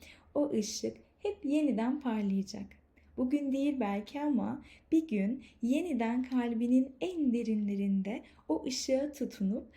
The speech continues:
başka bir evrende onunla karşılaşmayı heyecanla bekleyeceksin.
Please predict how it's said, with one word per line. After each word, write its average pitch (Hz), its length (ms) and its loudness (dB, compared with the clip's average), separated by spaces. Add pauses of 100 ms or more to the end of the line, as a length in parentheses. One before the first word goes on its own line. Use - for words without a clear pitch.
(160)
başka 254 480 0
bir 254 180 0
evrende 202 800 -2 (280)
onunla 226 440 0
karşılaşmayı 214 1040 -6 (100)
heyecanla 233 640 0
bekleyeceksin. 202 880 -6